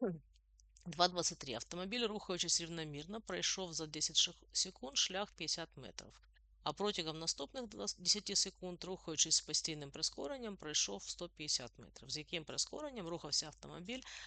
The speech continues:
на другій ділянці? Ну, зрозуміло, що здесь в нас на першій, е, ділянці рух буде рав-, рівномірний, а на другій ділянці рух буде ри-, рівноприскорений. Тому і рівняння будуть,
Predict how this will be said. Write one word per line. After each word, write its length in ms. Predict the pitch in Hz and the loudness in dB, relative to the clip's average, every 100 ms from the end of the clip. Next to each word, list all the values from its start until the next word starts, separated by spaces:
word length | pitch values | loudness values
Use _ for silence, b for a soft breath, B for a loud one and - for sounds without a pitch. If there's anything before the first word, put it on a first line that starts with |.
| B 147 | B -2
на 200 | 190 202 | 2 2
другій 340 | 160 170 165 | -2 -4 -4
ділянці? 540 | 147 139 127 117 - - B B B | -4 -4 -4 -2 -4 -4 B B B
Ну, 220 | 214 202 | 0 2
зрозуміло, 560 | 180 180 202 254 277 233 | 2 2 2 -2 0 2
що 220 | - 160 | 2 0
здесь 340 | 170 175 - | 2 2 2
в 40 | 156 | 2
нас 280 | 160 151 | 2 2
на 80 | 160 | 0
першій, 560 | - 170 147 - 139 - | 0 2 6 4 2 -4
е, 260 | 147 143 131 | -6 -6 -4
ділянці 480 | 147 147 139 131 139 | 0 0 2 0 -2
рух 400 | 139 135 - - | -2 -4 -6 -14
буде 360 | - 147 139 123 | -10 -8 -6 -4
рав-, 240 | 131 156 156 | -4 -8 -8
рівномірний, 760 | 156 165 190 254 339 294 247 - | -8 -4 -4 -4 -6 -4 -2 0
а 140 | 196 | 0
на 100 | 175 | 0
другій 320 | 185 247 214 | -4 -6 -6
ділянці 440 | 196 190 185 - 160 | -4 -2 -2 -2 -4
рух 180 | 190 | -8
буде 280 | 147 165 156 | -8 -10 -8
ри-, 220 | 147 - | -8 -8
рівноприскорений. 840 | - 160 151 147 - - 127 107 - | -8 -8 -8 -2 -2 -2 -8 -8 -10
Тому 320 | - 170 220 226 | -10 -6 -6 -4
і 300 | - 175 - B B B | 0 0 0 B B B
рівняння 540 | 160 170 214 262 185 | 0 0 0 -2 -2
будуть, 440 | 147 180 160 147 | -4 -4 -4 -6